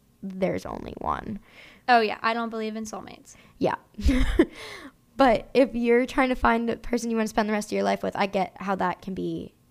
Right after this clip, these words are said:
Speaker 1: like, that aspect of it being very frustrating and annoying.
Speaker 2: Mm-hmm. And, like, I do think that some, like, different relationships take different amounts of time to
Speaker 1: Absolutely.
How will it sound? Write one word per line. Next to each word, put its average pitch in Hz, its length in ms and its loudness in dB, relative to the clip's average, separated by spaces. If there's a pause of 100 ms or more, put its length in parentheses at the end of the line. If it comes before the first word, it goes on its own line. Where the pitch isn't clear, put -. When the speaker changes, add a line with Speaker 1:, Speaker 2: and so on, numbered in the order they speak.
(540)
Speaker 1:
like, 202 220 -6
that 180 260 6
aspect 190 480 0
of 202 80 -2
it 202 140 -6
being 180 200 -6
very 170 280 -10 (380)
frustrating - 580 -10 (220)
and 202 100 -4
annoying. - 400 -10 (100)
Speaker 2:
Mm-hmm. 254 280 -4 (760)
And, 269 280 2 (220)
like, 233 260 -2 (1200)
I 226 160 0
do 233 240 -2
think 220 340 -6
that - 260 -6 (140)
some, 202 540 -8 (120)
like, 190 240 -10 (300)
different 220 320 -4
relationships 208 720 -10
take - 340 -14 (120)
different 190 340 -12
amounts 185 320 -12
of 185 100 -12
time 196 400 -12
to - 200 -10
Speaker 1:
Absolutely. - 680 -8